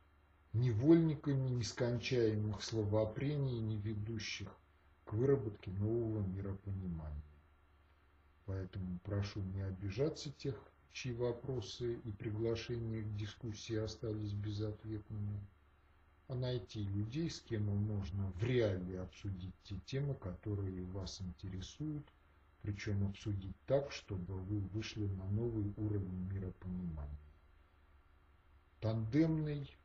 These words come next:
политандемные режимы, они открыты для всех, ну, при условии, что вот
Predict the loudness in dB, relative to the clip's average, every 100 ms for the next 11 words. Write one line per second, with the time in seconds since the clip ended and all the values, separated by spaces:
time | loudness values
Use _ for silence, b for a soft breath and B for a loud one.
0 | -10 0 2 2 0 0 0 0 0 -2
1 | -2 -4 -4 -4 -4 -4 -2 -2 0 0
2 | 0 -2 -6 -8 -8 -8 -14 -12 -10 -10
3 | -10 -6 -6 -6 -18 _ -20 -20 -20 -10
4 | -6 -4 0 2 0 -2 -2 -2 -2 -4
5 | -4 -10 -8 -6 -6